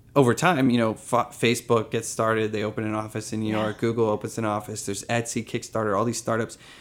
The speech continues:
Speaker 1: It becomes harder for us to recruit in New York. But we start experimenting with remote work because now the tools are getting better.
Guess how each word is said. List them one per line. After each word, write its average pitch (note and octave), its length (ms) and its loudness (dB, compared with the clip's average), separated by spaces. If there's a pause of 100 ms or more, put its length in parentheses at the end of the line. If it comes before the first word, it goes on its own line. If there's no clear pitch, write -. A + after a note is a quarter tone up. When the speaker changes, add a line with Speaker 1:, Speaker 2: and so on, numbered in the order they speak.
(240)
Speaker 1:
It C3+ 140 4
becomes D#3 320 4
harder C3 220 6
for A#2 120 -2
us G#2+ 100 -2
to G#2 100 -8
recruit G#2+ 440 -10 (120)
in A2+ 120 -6
New G#2 60 -6
York. G2+ 360 -12 (180)
But C3+ 120 4
we D#3+ 140 8
start F#3+ 240 4
experimenting D3 500 4
with A#2+ 240 -2
remote C3+ 300 4
work G#2 280 -6
because A2+ 220 -8
now G#2+ 140 0
the F#2 80 -2
tools D3 320 0
are D3 60 0
getting C3+ 240 2
better. C3 520 2